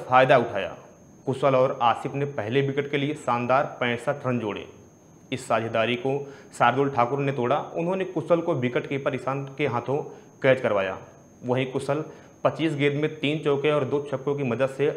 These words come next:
अड़तीस रन बना सके। इसके बाद रवींद्र जडेजा ने भीम सारकी को सात रन, कप्तान रोहित पौडेल पाँच रन और कुशल मल्ला को दो रनों पर पवेलियन भेजा। इसके बाद आसिफ ने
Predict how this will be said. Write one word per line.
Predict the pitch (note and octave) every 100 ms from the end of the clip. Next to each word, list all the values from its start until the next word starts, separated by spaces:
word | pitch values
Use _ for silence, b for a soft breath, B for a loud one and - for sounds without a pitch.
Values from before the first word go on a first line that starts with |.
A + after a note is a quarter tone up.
| -
अड़तीस | B2+ C3 D#3+ B2+
रन | D3
बना | A#2+ A2
सके। | G2+ F2+ - - - - B B B
इसके | B2+ - B2
बाद | A#2+ B2+
रवींद्र | B2 B2 B2
जडेजा | A#2 A#2 B2
ने | A2+ A2+ D3+ A#2+
भीम | G#2+ B2+
सारकी | B2 A2 A2 C3
को | D3
सात | - A#2 B2 D3+
रन, | F3+ - - -
कप्तान | C3 - C#3+ C#3
रोहित | B2+ B2+ B2+
पौडेल | A2 A#2 C3+ C#3+ C#3 -
पाँच | A2+ C3
रन | D#3+ E3
और | B2 C#3+
कुशल | - C#3+ D#3+ C#3+
मल्ला | B2+ C3 D3
को | C#3+ D#3 - B B B
दो | A#2+ D3 D3+
रनों | D3 C3+
पर | C#3 -
पवेलियन | C#3 B2 A#2 G2
भेजा। | F#2 F2+ - - - - - - - - -
इसके | B2+ - B2
बाद | A#2+ A2
आसिफ | G#2 A#2+ A#2
ने | B2+